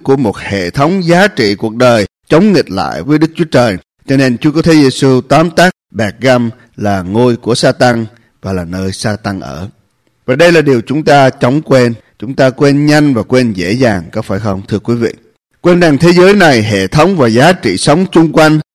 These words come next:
là bày tỏ quyền hạn của thế gian và của Satan. Đây là hệ thống giá trị của Satan. Chúng ta đang ở trong vòng đất địch với quân thù vây quanh, với hình ảnh của con cóc đang ngồi trong thau nước và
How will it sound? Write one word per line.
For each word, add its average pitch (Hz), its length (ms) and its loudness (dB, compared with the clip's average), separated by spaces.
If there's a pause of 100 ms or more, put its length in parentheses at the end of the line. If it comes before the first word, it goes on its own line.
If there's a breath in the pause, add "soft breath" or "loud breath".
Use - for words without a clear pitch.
(100)
là 117 300 2
bày 113 340 0
tỏ 98 340 0
quyền 120 360 -2
hạn 78 280 -8
của 92 160 -12
thế 117 160 -4
gian 107 380 0
và 107 400 0
của 92 180 -6
Satan. 104 480 -4 (480)
Đây 151 160 2
là 151 140 4
hệ 107 160 0
thống 165 280 0
giá 180 180 4
trị 92 400 -2
của 98 160 -4
Satan. 113 480 -2 (280)
Chúng 180 160 -2
ta 180 120 4
đang 160 180 2
ở 117 180 2
trong 160 260 0
vòng 127 280 2
đất 190 200 0
địch 131 260 0
với 165 220 2
quân 170 220 2
thù 123 280 0
vây 117 280 2
quanh, 139 320 2 (300)
với 170 140 4
hình 160 160 4
ảnh 120 240 0
của 147 140 0
con 156 280 0
cóc 196 220 2 (180)
đang 143 280 2
ngồi 120 220 4
trong 135 260 -2
thau 143 200 2
nước 165 280 4 (200)
và 110 500 -2